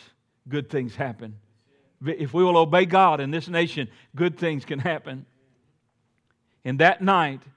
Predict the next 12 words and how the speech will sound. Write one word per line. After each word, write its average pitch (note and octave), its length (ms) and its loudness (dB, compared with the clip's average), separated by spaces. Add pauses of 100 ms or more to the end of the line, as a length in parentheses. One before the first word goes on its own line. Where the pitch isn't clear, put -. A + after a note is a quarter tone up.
(280)
as C3+ 140 -8
they C#3+ 120 -2
prayed, C#3+ 500 -2 (760)
and C#3 120 -6
as C#3 80 -8
they D3+ 100 -2
trusted F#3 500 -2
God F#3+ 220 4
alone F3+ 420 0
and C3 120 -6
not D#3 200 0
man, D3 460 -4